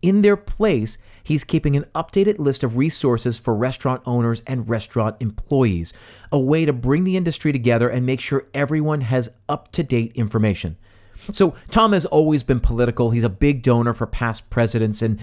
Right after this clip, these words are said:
and one of the people leading this charge to bring small business owners together to help raise their voices up. This is probably just as good a place as any to start, especially for New York restaurateurs. Again,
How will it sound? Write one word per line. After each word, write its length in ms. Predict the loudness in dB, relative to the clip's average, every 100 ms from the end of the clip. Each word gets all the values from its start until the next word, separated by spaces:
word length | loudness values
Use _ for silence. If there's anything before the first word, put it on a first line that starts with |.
| -6 -2
and 140 | 0
one 160 | 2 0
of 20 |
the 60 |
people 400 | -2 -4 0 2
leading 340 | 2 2 2 2
this 180 | 2 0
charge 460 | -2 2 2 0
to 80 | -2
bring 180 | -2 -2
small 340 | -2 0 2
business 360 | 0 0 -2 -4
owners 280 | -2 -2 -2
together 560 | -4 -2 0 0 0 -4 -10 -8
to 80 | -2
help 260 | -2 -2 0
raise 260 | 2 2
their 140 | 2 0
voices 400 | 0 -2 0 0
up. 240 | 0 -2 -14 -14 -4
This 160 | -2
is 80 | -2
probably 400 | 0 -2 0 0
just 460 | 0 0 0 0 -4
as 100 | -2
good 180 | -2 -2
a 60 |
place 300 | -2 -2 -2
as 120 | -4 -4
any 200 | -4 -2
to 60 | -4
start, 380 | 0 0 0
especially 400 | -4 -6 -4 -4
for 180 | -4 -2
New 80 | 0
York 220 | 0 0
restaurateurs. 720 | -2 -2 -4 -2 -2 -2 -2 -8 -4
Again, 300 | 0 2